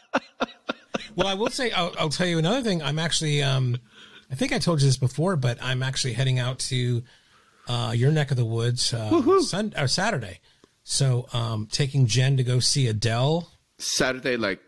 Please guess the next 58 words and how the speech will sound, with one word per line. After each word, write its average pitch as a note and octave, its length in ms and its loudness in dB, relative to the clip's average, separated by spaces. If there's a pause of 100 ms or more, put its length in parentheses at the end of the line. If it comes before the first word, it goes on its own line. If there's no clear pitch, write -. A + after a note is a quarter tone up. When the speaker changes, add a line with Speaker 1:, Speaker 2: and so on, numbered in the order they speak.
(120)
Speaker 2:
tomorrow D#3+ 600 2
or E2+ 460 0
Saturday, F#2+ 440 -2
Speaker 1:
Yeah, D3 140 0
Speaker 2:
like - 60 -4
Speaker 1:
tomorrow. C3 380 0 (920)
Speaker 2:
Good F#4+ 180 2
dude. C#4+ 280 4
I C3+ 80 -2
mean, D#3+ 200 0
you E3+ 100 2
need G3+ 160 -2
to - 120 0
give D#3+ 140 2
us E3 140 -2
a C3 60 2
little E3+ 240 4
bit C3+ 120 0
Speaker 1:
I - 120 -4
Speaker 2:
more G#2+ 80 0
Speaker 1:
know. A2 100 0
Speaker 2:
notice G#2 200 2
Speaker 1:
Well, A#3 200 0
Speaker 2:
than - 160 -6
Speaker 1:
I A#3+ 60 -2
think C#4+ 280 -10
Speaker 2:
that. G3+ 60 -6
Speaker 1:
I, F#3+ 40 2
I - 20 -2
thought D4 200 -2
I D4 80 0
told G#3+ 400 0 (540)
maybe F3 160 0
you F3 160 2
or F3 80 2
Sonny, F3 300 2
but C#3 180 0
no, D#3 140 4
I'm C3+ 160 0
taking E3+ 320 0
her D3+ 80 2
to C3+ 120 -4
go C#3+ 140 2
see C#3 240 0
the, B2+ 240 0
uh, G#2+ 160 0 (460)
Adele C#3 320 4
concert, B2+ 580 0
and A2+ 240 -2
then, A#2 140 0
Speaker 2:
Oh, B2+ 100 0
wow. A2 220 -4
Speaker 1:
um, G2+ 300 -10 (520)
then B2+ 220 4
we're B2 80 4
gonna A#2 240 2
go, A#2 480 -2
um, G2 540 -4